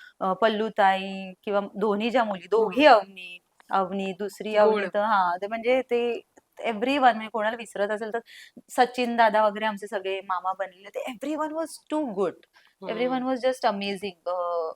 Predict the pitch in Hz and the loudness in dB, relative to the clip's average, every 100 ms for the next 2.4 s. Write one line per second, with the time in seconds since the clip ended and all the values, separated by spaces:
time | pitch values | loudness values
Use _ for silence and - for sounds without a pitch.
0 | - 202 240 240 - - _ 294 370 381 | -10 -2 0 0 -6 -20 _ 2 2 2
1 | - 294 262 320 370 302 247 - 196 208 | 6 8 8 6 6 2 -2 -2 -6 -8
2 | 214 233 254 247 | -4 2 4 2